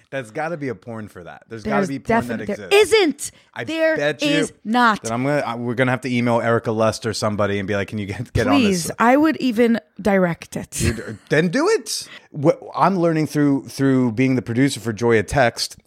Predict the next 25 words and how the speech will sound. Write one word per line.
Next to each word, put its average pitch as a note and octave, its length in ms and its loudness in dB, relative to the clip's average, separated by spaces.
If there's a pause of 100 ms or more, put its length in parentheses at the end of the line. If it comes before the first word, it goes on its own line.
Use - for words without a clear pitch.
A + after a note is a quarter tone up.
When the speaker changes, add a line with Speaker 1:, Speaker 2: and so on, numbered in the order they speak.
Speaker 1:
where B2 220 -4
real D3+ 280 -6
sex - 400 -10
meets D#3 260 -2
Jewish B2+ 460 -4
law. C#3+ 500 -2 (140)
Everywhere D3+ 320 -2
you C3+ 60 0
listen G3 220 6
to G#3+ 60 6
Speaker 2:
Bada A3 140 6
Speaker 1:
audio, F#3 240 4
Speaker 2:
boom. B3+ 420 8 (200)
Speaker 1:
I'm, E3+ 300 0
I'm C#3 260 -2
learning E3+ 480 0
all. D#3+ 360 4
I C3 260 -6
mean, C#3+ 160 2
we're C#3 140 2
just D#3 320 -2
talking C#3+ 300 -2
about, A#2+ 260 2
like, A2+ 140 -4
the - 120 -10